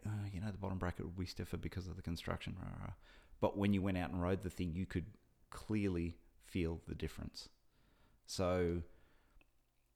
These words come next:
uh, the new, so the new Pro is a Fact twelve, no, Fact twelve frame?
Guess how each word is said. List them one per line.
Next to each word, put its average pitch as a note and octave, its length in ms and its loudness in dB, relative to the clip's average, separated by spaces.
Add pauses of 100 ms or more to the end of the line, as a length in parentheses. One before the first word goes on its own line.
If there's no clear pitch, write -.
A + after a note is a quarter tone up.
(180)
uh, F2 400 0
the F2 80 2
new, G2 640 6
so - 200 4
the F2 100 2
new G2+ 400 8 (100)
Pro G2 480 4 (200)
is F2+ 120 -6
a - 20 -4
Fact - 400 -6 (240)
twelve, - 360 -2
no, E2+ 200 2 (1120)
Fact - 160 -8
twelve C3 260 -2
frame? A#3 200 -6